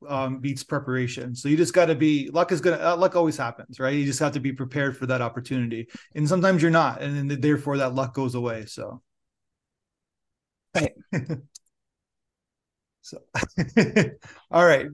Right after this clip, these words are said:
Speaker 1: Well, congratulations on the script. It's so funny that you had nothing to say about that. Like, you, you're, like, the, the most eloquent, uh, uh, interviewer I had for a long time. And, like,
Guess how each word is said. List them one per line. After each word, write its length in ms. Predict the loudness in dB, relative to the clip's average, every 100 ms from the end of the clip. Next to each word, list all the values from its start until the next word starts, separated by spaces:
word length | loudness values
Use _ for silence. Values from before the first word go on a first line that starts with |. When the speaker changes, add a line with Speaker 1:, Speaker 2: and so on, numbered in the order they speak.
| -16 -20 _
Speaker 1:
Well, 160 | -2 0
congratulations 800 | 2 4 6 6 4 4 4 0
on 80 | 0
the 60 |
script. 280 | 2 2 2
It's 160 | 0 -4
so 140 | -2
funny 180 | 0 0
that 80 | 0
you 140 | 2
had 160 | 2 2
nothing 440 | 2 2 2 -2
to 40 | -2
say 280 | 0 2
about 280 | 2 0 -2
that. 240 | -4 -6 -4
Like, 220 | -4 0
you, 160 | 2
you're, 240 | 4 4 4
like, 200 | 4 2
the, 240 | 2 0
the 120 | 0 -4
most 220 | -4 0
eloquent, 500 | 2 2 2 0 0
uh, 300 | 0 0 -2
uh, 240 | -4 -2
interviewer 420 | -2 -2 0 0 2
I 60 |
had 240 | 0 -2 -6 -12 -12 -10
for 100 | -6
a 60 | -2
long 180 | -2 -2
time. 300 | 0 0 -2
And, 160 | -4
like, 260 | -6 -8 -10